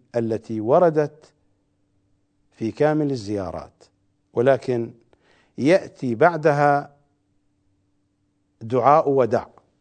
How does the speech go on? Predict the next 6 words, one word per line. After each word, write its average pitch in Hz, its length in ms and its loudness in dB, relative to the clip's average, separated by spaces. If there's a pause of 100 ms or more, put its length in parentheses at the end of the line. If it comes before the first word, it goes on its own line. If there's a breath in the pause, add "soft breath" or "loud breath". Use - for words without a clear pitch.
(3750)
في 156 500 -2
مزار 156 460 4
الشيخ 180 380 -2
المفيد 120 640 -4 (1600)
وفي 131 300 -4
مزار 127 640 0